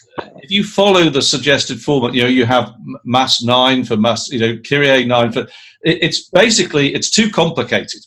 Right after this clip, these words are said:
for most congregations. So what they tend to do is go for just the s-, have m-, maybe Mass eight, the, the, uh, Missa de Angelis, is it?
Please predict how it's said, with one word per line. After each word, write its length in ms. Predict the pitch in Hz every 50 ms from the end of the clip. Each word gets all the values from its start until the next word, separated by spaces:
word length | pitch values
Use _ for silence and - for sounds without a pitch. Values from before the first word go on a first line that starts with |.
| _ _
for 100 | - 127
most 320 | 123 135 139 127 - -
congregations. 760 | - 143 131 127 120 120 110 110 104 101 - - 104 104 - -
So 320 | - 151 143 143 139 - - _ _ _ _ _ _
what 240 | 160 180 - - -
they 160 | 190 185 170
tend 320 | 170 - 160 151 147 131
to 120 | - 120 107
do 520 | 120 123 120 110 104 104 101 107 104 104 - _ _ _
is 200 | - 123 127 -
go 240 | - 156 143 143 139
for 300 | 135 - 139 123 - - - _ _ _ _ _ _
just 280 | - 135 - - -
the 60 | -
s-, 220 | - - - - - - - -
have 320 | 151 160 151 135 - - _ -
m-, 160 | 143 147 147 -
maybe 480 | 156 170 185 202 196 165 151 147 139
Mass 380 | 131 139 151 160 - - - -
eight, 360 | 117 98 92 95 107 107 - - - - -
the, 220 | 135 127 131 - 120
the, 340 | 127 127 123 123 123 123 123
uh, 380 | 120 117 120 117 117 113 113 110 - _ _ _ _ _ _ _ _ _ _ 123
Missa 320 | 120 135 131 - 139 120
de 100 | 110 120
Angelis, 520 | 117 113 123 131 120 127 131 131 123 - 151
is 100 | 131 135
it? 160 | 151 156 151